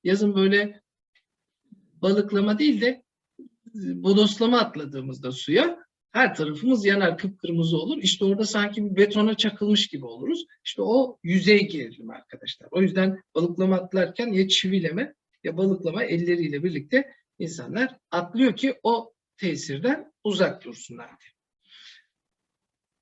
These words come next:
Peki etkileyen faktörler neler dersek sıvının cinsi elbette önemli. Sıvının sıcaklığı, sıvının sıcaklığı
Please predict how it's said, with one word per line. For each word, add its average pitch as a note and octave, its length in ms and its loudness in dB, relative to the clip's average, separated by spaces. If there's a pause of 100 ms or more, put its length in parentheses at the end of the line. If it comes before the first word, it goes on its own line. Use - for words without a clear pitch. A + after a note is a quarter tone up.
(1080)
Peki - 300 0
etkileyen D4+ 540 2
faktörler C#4+ 580 4
neler B3+ 440 6
dersek B3 420 2
sıvının B3 380 0
cinsi G#3+ 320 -2
elbette F3 440 -2
önemli. G3+ 380 -2
Sıvının A#3+ 300 0
sıcaklığı, A3 560 -2
sıvının G#3 320 -2
sıcaklığı B3 800 0